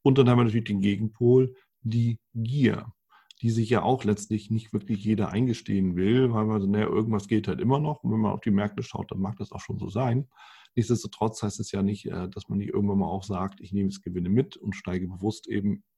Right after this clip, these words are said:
mit einem Gewinn aus meiner Position aus und hoffe jetzt, äh, nicht auf ein weiteres und auf ein weiteres. Und jetzt ist natürlich die Frage, Christoph, lass uns mal direkt mit der Angst von mir aus anfangen, weil das sicherlich für die meisten auch ganz besonders interessant und auch wichtig ist.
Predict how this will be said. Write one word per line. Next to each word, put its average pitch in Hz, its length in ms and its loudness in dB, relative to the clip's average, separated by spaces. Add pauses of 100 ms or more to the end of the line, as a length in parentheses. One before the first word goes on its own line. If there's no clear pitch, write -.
(260)
mit 117 340 2
einem 104 320 2
Gewinn 98 220 2
aus 95 160 -2
meiner 98 200 -2
Position 92 580 -8
aus 107 320 -2
und - 220 -14
hoffe - 260 -8
jetzt, 95 220 -2
äh, 95 100 -4
nicht 98 300 -4
auf 95 260 -8
ein 90 240 -8
weiteres 98 380 -2
und 95 100 -6
auf - 160 -14
ein 92 140 -6
weiteres. 87 500 -12 (480)
Und 104 80 2
jetzt 135 240 2
ist 110 140 -4
natürlich 101 360 -2
die - 120 -14
Frage, 107 500 -6
Christoph, - 480 -8 (320)
lass 101 220 0
uns 113 120 2
mal 101 180 4
direkt 104 300 0
mit 95 120 0
der - 140 -6
Angst 110 380 0
von - 220 -4
mir 95 80 4
aus 98 120 -2
anfangen, 120 580 -2 (140)
weil 95 120 -2
das 101 160 2
sicherlich 98 300 2
für - 80 -4
die 95 80 2
meisten 92 340 -2
auch - 100 -8
ganz - 180 -8
besonders 98 380 0
interessant 95 440 -4
und - 100 -4
auch 90 120 -8
wichtig 98 280 -4
ist. 95 200 -4